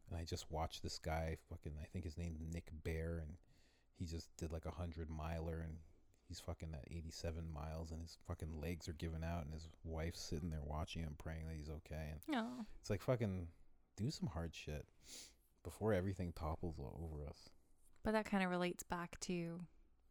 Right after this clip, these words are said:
Speaker 2: like, Area fifty-one and the secrecy as well. Like, they don't,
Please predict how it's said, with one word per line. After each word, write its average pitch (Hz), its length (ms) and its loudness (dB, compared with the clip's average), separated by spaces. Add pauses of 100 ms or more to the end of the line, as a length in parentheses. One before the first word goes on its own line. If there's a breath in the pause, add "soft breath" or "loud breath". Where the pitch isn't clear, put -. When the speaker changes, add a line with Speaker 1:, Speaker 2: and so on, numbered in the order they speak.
(300)
Speaker 2:
like, 196 140 0
Area 175 260 6
fifty-one 175 560 2
and 175 100 2
the 170 60 4
secrecy 180 500 0
as 170 140 2
well. 170 340 6 (100)
Like, 185 120 6
they 175 140 8
don't, 175 240 6